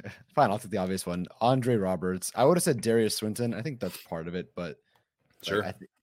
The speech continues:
Speaker 1: you know, I think Andre Roberts was just kind of tailor-made. He just, they just dropped into their laps, and he's amazing.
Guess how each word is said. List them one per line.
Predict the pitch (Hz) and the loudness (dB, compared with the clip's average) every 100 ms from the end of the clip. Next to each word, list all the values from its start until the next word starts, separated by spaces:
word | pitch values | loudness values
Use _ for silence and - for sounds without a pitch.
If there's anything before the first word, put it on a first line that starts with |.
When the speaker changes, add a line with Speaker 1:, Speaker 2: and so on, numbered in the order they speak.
| - | -16
Speaker 1:
you | 120 | -8
know, | 95 90 80 78 69 | -6 -4 -4 -6 -8
I | 73 90 | -8 -6
think | 92 80 | -6 -4
Andre | 87 82 | -6 -4
Roberts | 80 76 87 | -6 -6 -8
was | - | -10
just | 80 - | -10 -8
kind | 87 | -6
of | 80 | -6
tailor-made. | - 82 78 76 78 80 | -6 -6 -6 -8 -8 -8
He | |
just, | 71 73 | -10 -10
they | - | -8
just | 87 - | -8 -8
dropped | 76 82 80 87 | -8 -4 -4 -6
into | 80 85 | -8 -6
their | 87 92 | -4 0
laps, | 98 135 135 - | 4 4 4 -6
and | 101 110 110 110 117 _ _ _ - | 0 0 0 -4 -8 _ _ _ 0
he's | 151 | 2
amazing. | 147 139 107 76 71 | 4 4 2 -2 -12